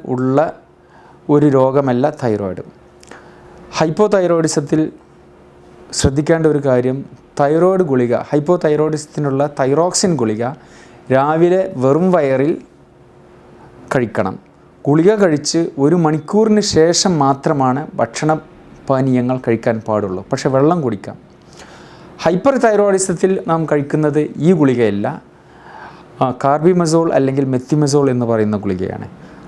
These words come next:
അത് ഭക്ഷണവുമായി ബന്ധപ്പെട്ടതല്ല, ഏത് അവസരത്തിലും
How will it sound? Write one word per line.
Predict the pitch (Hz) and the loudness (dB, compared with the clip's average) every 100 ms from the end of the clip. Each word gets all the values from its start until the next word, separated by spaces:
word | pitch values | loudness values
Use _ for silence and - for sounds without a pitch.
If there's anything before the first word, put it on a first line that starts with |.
| - - | -20 -2
അത് | 143 147 196 208 202 - _ _ _ _ _ - - | 0 2 2 2 -4 -14 _ _ _ _ _ -12 -6
ഭക്ഷണവുമായി | 147 - 180 170 - - 151 151 147 - | -4 -2 -2 -2 -6 -4 0 0 -2 -2
ബന്ധപ്പെട്ടതല്ല, | 131 131 135 127 127 113 107 117 - 120 | -2 -2 -2 -2 -2 -2 -2 -4 -6 0
ഏത് | 123 143 - 117 | 0 0 -2 -4
അവസരത്തിലും | 107 120 107 117 127 | -4 -2 -4 -4 -6